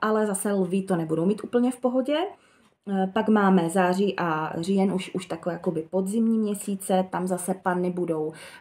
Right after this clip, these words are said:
eh, ve svém živlu, budou mít narozeniny a budou tam, bude tam příznivé postavení celkově na jejich znamení. Lvi to nebudou mít úplně v pohodě. Eh, no a potom konec roku, listopad, prosinec, tak, eh, tam je to takové víceméně příznivé jako, jako pro všecky.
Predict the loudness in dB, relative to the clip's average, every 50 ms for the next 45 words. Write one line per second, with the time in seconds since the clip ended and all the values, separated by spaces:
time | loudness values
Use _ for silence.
0 | -12 -8 -6 -6 -4 -2 -2 -2 -2 -2 -4 -6 -4 -2 0 2 4 4 4 4
1 | 2 0 -2 0 0 0 2 2 2 2 2 2 2 4 4 4 2 0 -2 -2
2 | 0 2 2 2 2 0 -2 -2 0 0 0 0 -2 -4 -6 -4 -4 -4 0 2
3 | 2 2 2 0 -2 -4 -8 -4 -4 -4 -4 -2 -4 -4 -6 -6 -6 -8 -2 0
4 | 2 4 4 4 4 4 4 2 2 0 0 0 2 2 4 4 4 4 6 4
5 | 4 2 0 -6 -14 -18 -18 -12 -2 2 4 6 6 6 4 4 2 0 0 0
6 | 2 4 4 4 4 4 2 2 2 2 2 0 0 0 -2 -2 -2 0 0 2
7 | 2 2 2 0 -4 -6 -10 -18 -20 -20 -20 -20 _ _ -4 -2 0 2 2 2
8 | 4 4 4 2 2 2 0 0 2 2 0 2 4 4 4 4 4 2 0 0
9 | 0 0 0 0 0 0 0 -2 -4 -2 -2 -2 -4 -2 -2 -2 0 2 2 4
10 | 4 4 2 0 -4 -6 -6 -6 -6 -2 2 2 2 4 2 0 -2 -4 -6 -12
11 | -14 -8 -8 -4 2 4 6 6 6 4 2 0 -2 -2 0 2 2 2 2 0
12 | -2 -2 -2 0 0 0 0 -2 -2 -4 -2 0 2 4 4 4 4 2 -2 -4
13 | -6 0 0 2 2 2 -2 -4 -6 -4 -4 -6 -6 -4 -8 -10 -4 -4 -4 -4
14 | -4 -4 -2 -2 -2 -2